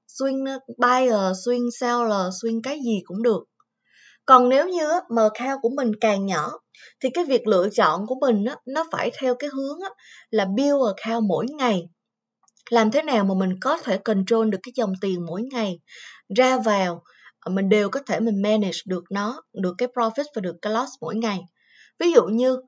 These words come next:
account của mình chỉ có khoảng tầm năm ngàn trở xuống thôi, thì cái cách á, mà tốt nhất các anh chị em có thể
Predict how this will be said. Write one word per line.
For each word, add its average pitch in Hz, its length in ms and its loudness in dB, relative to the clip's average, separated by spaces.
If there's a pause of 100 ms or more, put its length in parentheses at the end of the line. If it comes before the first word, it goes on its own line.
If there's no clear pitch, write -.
(380)
account 254 340 0
của 254 80 2
mình 233 280 2
chỉ 190 200 0
có 311 160 -4
khoảng 226 240 -2
tầm 202 260 -2
năm 220 220 0
ngàn 190 260 -2
trở 175 100 -6
xuống 254 400 -6
thôi, 285 120 -2 (600)
thì 254 80 4
cái 311 240 0
cách - 200 -4
á, 381 160 -4 (100)
mà 214 260 -2
tốt 339 240 -2
nhất 370 100 -6 (120)
các 285 120 -2
anh 240 180 -2
chị 202 180 -6
em 214 140 -4
có 277 180 -6
thể 190 260 -6